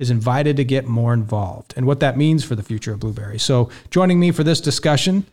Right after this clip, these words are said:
are Kurt Granger, serving as our Vice President of Global Marketing and Communications for N A B C and U S H B C, and one of our valued agency partners, Grant Prentice, Director of Strategic Insights at Padilla Food Mines. Kurt and Grant, thanks for joining me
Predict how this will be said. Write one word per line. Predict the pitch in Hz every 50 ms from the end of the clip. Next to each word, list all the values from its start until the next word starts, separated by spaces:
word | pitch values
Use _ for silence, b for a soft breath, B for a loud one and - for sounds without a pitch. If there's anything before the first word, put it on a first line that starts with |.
| _ _ _ _ -
are | 120
Kurt | 120 - - 165 160
Granger, | 160 135 139 143 147 175 196 180
serving | - - 139 131 135 131
as | 127 120
our | 120
Vice | 110 117 117 127 123
President | - - 131 127 123 123 127 117
of | -
Global | - 135 123 123 117
Marketing | 117 120 123 120 131 123 123 120
and | 117 110
Communications | - 135 123 117 - 123 120 117 - 127 117 -
for | - 117
N | 113 120
A | 117
B | 117 117
C | 110 - - 127 120
and | 117 113
U | 120 127
S | 123 -
H | 135 127 120 -
B | - 123
C, | 117 - - 135 139 147 143 B B B B B B _ -
and | 127 131
one | 147 170 175
of | 156
our | 165 156
valued | 139 156 160 165 165 147 -
agency | 156 170 165 160 143 - 151
partners, | 139 - 143 147 139 147 165 156 -
Grant | - - 120 117 - -
Prentice, | 143 147 143 - 180 180 165 -
Director | - 117 110 117 117 - 139 131
of | 123 120
Strategic | - - 135 - 147 139 143 135 -
Insights | 175 180 160 - - 117 101 104 - - -
at | - 127 120
Padilla | - 117 127 127 123 123 131 139 123 - _ _ _
Food | - 151 131 120
Mines. | 107 101 95 - - - - - _ _ _ _
Kurt | - - 180 185 190 185 - - _ _ _ _ -
and | 143 127 120
Grant, | 117 143 156 156 151 147 151 - -
thanks | 170 175 165 -
for | - 147
joining | 135 143 147 143 143 143 143
me | 143 139 143